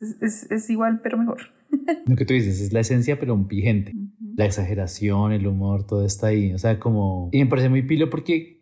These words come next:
Speaker 2: siento que personajes como Bugs Bunny son tan fuertes que seguramente solo necesitan un, una actualización técnica o, o de los medios para ser vigente en el público, ¿no? O sea, nosotros obviamente vamos a estar encantados de verlo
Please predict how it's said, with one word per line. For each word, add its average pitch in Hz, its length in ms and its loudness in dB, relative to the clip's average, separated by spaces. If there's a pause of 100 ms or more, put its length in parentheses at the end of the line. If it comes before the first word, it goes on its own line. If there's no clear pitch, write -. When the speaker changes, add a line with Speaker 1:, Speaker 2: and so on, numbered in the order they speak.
Speaker 2:
siento 127 340 2
que 139 120 2
personajes 127 420 0
como 135 220 0
Bugs 104 180 0
Bunny 110 160 0
son 127 180 2
tan 131 260 0
fuertes 127 440 -2
que 123 720 2
seguramente 123 520 2
solo 151 160 2
necesitan 123 400 2
un, 131 440 2
una 131 240 2
actualización 131 520 2
técnica 127 640 0
o, 104 560 0
o 120 120 4
de 120 100 4
los 104 240 0
medios 117 360 2
para 151 160 2
ser 120 180 0
vigente 120 760 -2
en 147 120 2
el 117 180 2
público, 156 380 0
¿no? 135 100 0
O 180 60 0
sea, 92 400 0
nosotros 117 280 2
obviamente 143 400 2
vamos 151 180 0
a - 20 -12
estar 117 120 2
encantados 113 540 0
de 120 100 2
verlo 110 440 0